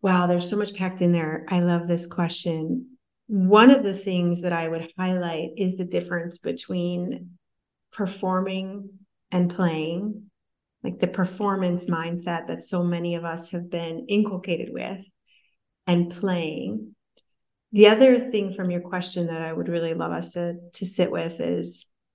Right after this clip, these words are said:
what is it that's holding you back? That's a fabulous question. What is holding you back from expressing yourself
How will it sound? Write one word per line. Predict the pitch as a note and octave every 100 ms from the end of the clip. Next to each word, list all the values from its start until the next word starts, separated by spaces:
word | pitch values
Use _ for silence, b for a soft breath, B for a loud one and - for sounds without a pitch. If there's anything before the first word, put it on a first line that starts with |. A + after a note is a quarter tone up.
| _ _ _ _ _
what | - G#3+ A3
is | A3 G3+
it | -
that's | F3 F3
holding | F#3+ F#3 F3+
you | F3+
back? | F#3 A3+ A3+ - - _ _
That's | G3+ F3+
a | F3+ - -
fabulous | G3+ A3 G#3+ G3+ F3+ -
question. | G#3 G3+ - - - -
What | - G#3 C4+
is | C4 - B3
holding | G3+ G3+ G3+
you | F#3+
back | F3+ - F3+ -
from | - F3+
expressing | F3+ - - F#3 - F#3
yourself | F3 F3 F3 F3 F3